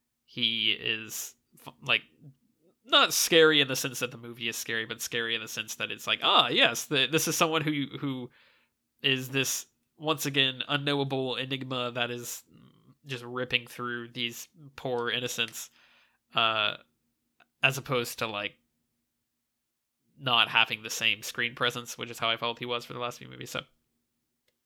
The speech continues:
that, overall, it's him. I think he did, I think he is, I think he did great in this. I think he came across really well in this, uh, and I feel like they did get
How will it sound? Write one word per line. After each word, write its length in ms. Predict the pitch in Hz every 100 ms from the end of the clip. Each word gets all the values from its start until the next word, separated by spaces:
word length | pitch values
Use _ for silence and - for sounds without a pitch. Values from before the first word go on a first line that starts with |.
| _ 170
that, 220 | 180 170 - 147 - 160 143 _ _ -
overall, 460 | 175 156 147 143 139 _ _ _ _ _ -
it's 160 | 143
him. 220 | 139 131 -
I 80 | 131
think 160 | 127 127
he 60 |
did, 200 | 120 120 - -
I 100 | 131
think 180 | 127
he 160 | - 127
is, 220 | 120 - - _ -
I 60 |
think 140 | 139 117
he 60 | 110
did 200 | 113 113
great 220 | 113 113
in 60 |
this. 120 | 113 - - - -
I 60 |
think 140 | 202 151
he 220 | 202 170
came 220 | 170 156
across 320 | 131 127 120
really 140 | 113 110
well 260 | 113 110 -
in 120 | 120 113
this, 320 | 104 - -
uh, 40 | 117
and 400 | 113 110 110 117
I 80 |
feel 160 | 113 123
like 140 | 120
they 100 | 120
did 260 | 117 117 120
get 200 | 113